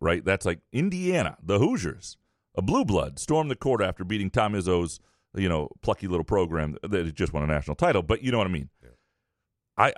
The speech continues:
so I've always liked court stormings in that sense. I do get from Duke's perspective, <laughs> what, it's seventeen times this year, he said, which is a joke 'cause they've only lost a couple games, but that it happens more often,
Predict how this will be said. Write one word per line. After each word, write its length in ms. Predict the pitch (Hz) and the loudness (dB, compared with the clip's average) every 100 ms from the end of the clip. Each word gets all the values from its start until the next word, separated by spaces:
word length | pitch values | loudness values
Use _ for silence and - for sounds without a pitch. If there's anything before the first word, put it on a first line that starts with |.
| - - | -6 -2
so 120 | 151 | 2
I've 120 | 175 | 4
always 200 | 180 127 | 4 2
liked 280 | 104 104 95 | 2 -2 -2
court 220 | 101 95 | -4 -4
stormings 300 | - 92 87 | -2 -2 -2
in 80 | 82 | -2
that 160 | 82 80 | -2 -2
sense. 160 | 78 | -2
I 100 | 90 | 0
do 140 | 104 143 | 0 0
get 200 | 117 - | 0 -2
from 100 | 85 | -2
Duke's 280 | 90 113 - | -2 -2 -4
perspective, 540 | 85 - 80 85 76 | -4 -2 -2 -2 -4
<laughs> 420 | 69 - _ - | -6 -12 _ -12
what, 280 | 80 76 82 | -6 -2 -2
it's 160 | - - | -4 -2
seventeen 480 | 110 95 90 90 | 0 0 0 -2
times 320 | 82 95 90 85 | 0 0 -2 -4
this 160 | 82 | -4
year, 220 | 92 90 | 0 0
he 100 | 85 | 0
said, 220 | 80 - 85 | -4 -6 -6
which 140 | 80 | -6
is 80 | 73 | -6
a 60 | 71 | -4
joke 280 | 76 - | -2 -4
'cause 100 | 85 | -2
they've 80 | 90 | -2
only 160 | 85 78 | 0 -2
lost 220 | 82 - | -2 -4
a 40 | |
couple 180 | - 78 | -10 -6
games, 300 | 78 92 73 - | -2 -2 -2 0
but 200 | 101 - _ _ _ | 0 -2 _ _ _
that 100 | - | 0
it 60 | - | 2
happens 600 | 127 127 107 90 80 - _ _ _ _ _ _ 90 | 2 2 0 -4 -6 -12 _ _ _ _ _ _ 2
more 260 | 95 95 | 4 4
often, 380 | 87 78 78 | 4 0 -6